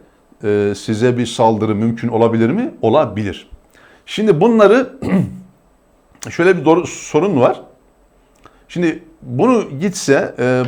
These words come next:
pozitif tıp açısından, bilim açısından bu kişiye, e, yani farklı teşhisler konulabilir. Ya işte şizofren deniliyor, işte psikoz deniliyor, başka bir şeyler deniliyor.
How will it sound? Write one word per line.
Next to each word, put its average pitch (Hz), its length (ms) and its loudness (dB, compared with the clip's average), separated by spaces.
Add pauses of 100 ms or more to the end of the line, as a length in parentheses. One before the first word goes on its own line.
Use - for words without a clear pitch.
pozitif 202 640 -2 (180)
tıp - 240 -6
açısından, 104 720 -2
bilim 196 240 -2
açısından 98 580 -4 (380)
bu 220 160 -4
kişiye, 139 460 -4 (680)
e, 170 60 -6 (760)
yani 240 260 -4
farklı 254 340 0
teşhisler 220 520 -4
konulabilir. 90 680 -8 (1080)
Ya 349 60 -8
işte 196 140 -8
şizofren 185 720 -2
deniliyor, 110 1040 -6
işte 127 260 -10
psikoz 165 600 -6
deniliyor, 90 600 -8
başka 180 360 -8
bir 160 40 -12
şeyler 156 380 -6
deniliyor. 101 460 -8